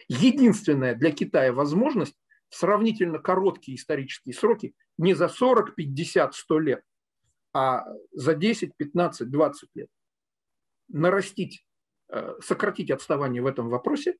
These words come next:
это скооперироваться с российской фундаментальной прикладной наукой, которая не до конца разрушена,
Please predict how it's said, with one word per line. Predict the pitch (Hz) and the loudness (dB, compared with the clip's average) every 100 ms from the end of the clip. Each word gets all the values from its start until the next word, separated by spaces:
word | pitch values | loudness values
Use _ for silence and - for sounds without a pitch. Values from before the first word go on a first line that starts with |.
| _ _ | _ _
это | 202 208 | 0 0
скооперироваться | 226 - 208 175 - 160 175 208 226 220 262 - _ _ - | -2 0 2 2 2 4 6 4 2 0 -2 -2 _ _ -20
с | - - 151 151 | -6 0 0 2
российской | 165 170 - 208 - - | 0 0 0 -6 -6 -8
фундаментальной | - 160 170 175 170 147 131 131 | -4 -2 0 0 2 0 -2 -6
прикладной | 135 135 143 139 135 | -6 -2 -2 -2 -4
наукой, | 127 175 214 285 | 0 0 0 -4
которая | - 185 196 | -2 0 2
не | 175 190 | 2 2
до | 175 | 0
конца | 165 135 - 139 | -2 -6 -4 -6
разрушена, | 135 113 - | -6 -10 -16